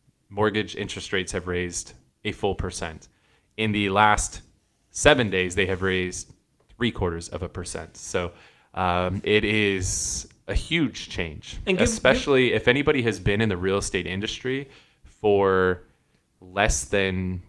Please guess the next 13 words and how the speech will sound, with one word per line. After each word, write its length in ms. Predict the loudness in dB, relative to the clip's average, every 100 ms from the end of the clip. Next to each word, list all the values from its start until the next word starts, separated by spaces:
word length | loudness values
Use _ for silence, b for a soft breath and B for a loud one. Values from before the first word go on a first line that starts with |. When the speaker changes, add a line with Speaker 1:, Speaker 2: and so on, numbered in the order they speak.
| _
Speaker 1:
ten 340 | -2 2 0
years. 640 | 0 0 -2 -2 -8 -16 -18 _ _ _ -4
I 100 | 0
don't 160 | 2
know 100 | 2
if 120 | 0 0
they've 220 | -4 -6 _
ever 200 | -8 -8
seen 520 | -8 -10 -8 -6 -8
a 120 | -10
change 420 | -12 -12 -12 -14 -16
this 160 | -16
big. 340 | -14 -14 -16